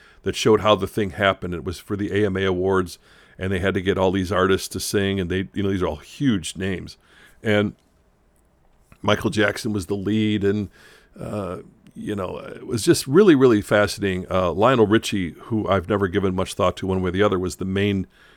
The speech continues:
driver in the documentary. He was the guy who was the host of the A M As.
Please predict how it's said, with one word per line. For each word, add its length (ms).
driver 500
in 100
the 160
documentary. 600
He 120
was 140
the 80
guy 180
who 60
was 140
the 100
host 260
of 60
the 140
A 60
M 100
As. 260